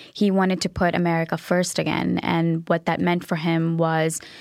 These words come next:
to encourage allies to share, um, the costs of security,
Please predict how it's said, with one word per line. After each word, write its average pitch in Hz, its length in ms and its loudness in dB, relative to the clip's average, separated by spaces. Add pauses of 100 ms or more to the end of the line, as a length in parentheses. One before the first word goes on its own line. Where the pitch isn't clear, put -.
(260)
to 185 180 2
encourage 175 600 2
allies 165 880 0
to 160 560 2
share, 175 600 2 (220)
um, 165 560 2
the - 220 0
costs - 580 -4
of 165 340 0
security, 175 680 0